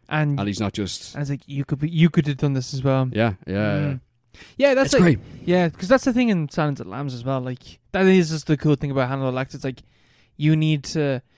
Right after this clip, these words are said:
Speaker 1: you don't wa-, you never wanna let this guy inside your head, but you need to, to stop some serial killer going on a rampage.
Speaker 2: Yeah,
Speaker 1: And
Speaker 2: yeah.
Speaker 1: only this one,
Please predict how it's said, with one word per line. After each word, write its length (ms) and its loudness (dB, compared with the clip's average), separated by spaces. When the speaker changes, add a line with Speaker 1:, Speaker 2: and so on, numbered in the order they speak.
Speaker 1:
you 140 2
don't 200 8
wa-, 100 2
you 180 2
never 220 2
wanna 200 2
let 200 0
this 160 2
guy 180 0
inside 300 2
your 100 0
head, 300 -6
but 120 6
you 200 2
need 520 2
to, 320 2
to 140 2
stop 380 -4
some 400 -4
serial 340 -2
killer 300 -4
going 360 -4
on 40 -4
a 40 -4
rampage. 500 -4
Speaker 2:
Yeah, 320 0
Speaker 1:
And 140 0
Speaker 2:
yeah. 60 6
Speaker 1:
only 140 4
this 220 0
one, 280 -8